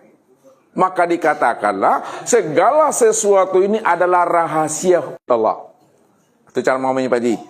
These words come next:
Sekalian alam ini adalah rahasia wujud Allah. Ya. Kalaulah ini adalah rahasia wujud Allah,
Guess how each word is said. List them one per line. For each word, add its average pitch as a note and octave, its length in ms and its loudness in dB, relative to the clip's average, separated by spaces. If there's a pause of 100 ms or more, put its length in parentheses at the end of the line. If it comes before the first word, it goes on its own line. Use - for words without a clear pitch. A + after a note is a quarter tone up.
(400)
Sekalian G3+ 800 0
alam F#3+ 480 2
ini C3+ 560 0
adalah D#3+ 480 2
rahasia D3 880 0
wujud C3+ 320 -2
Allah. A2 400 -2 (1400)
Ya. G#2+ 300 -6 (600)
Kalaulah G3 640 2
ini F#3+ 320 2
adalah E3+ 560 2
rahasia E3 560 2
wujud D3+ 400 -2
Allah, C3 960 0